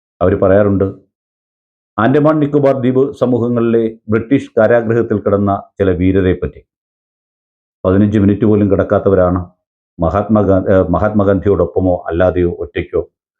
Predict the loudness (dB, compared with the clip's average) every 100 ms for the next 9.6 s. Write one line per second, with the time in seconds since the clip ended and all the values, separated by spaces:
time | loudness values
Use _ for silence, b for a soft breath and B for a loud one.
0 | _ -6 -2 0 -2 -4 -2 0 2 2
1 | 2 0 0 0 -2 -4 -2 0 0 -2
2 | -2 -2 -4 -4 -4 -4 -12 -12 -14 -18
3 | _ _ _ _ _ _ _ _ _ _
4 | _ _ _ -20 _ _ _ -2 0 2
5 | 2 2 0 0 0 0 0 0 0 2
6 | 0 0 0 0 -2 -4 -2 0 0 -2
7 | 0 0 0 0 0 -2 -4 _ _ _
8 | _ _ -2 2 2 2 0 0 -2 -2
9 | -2 -4 -6 -14 -16 -20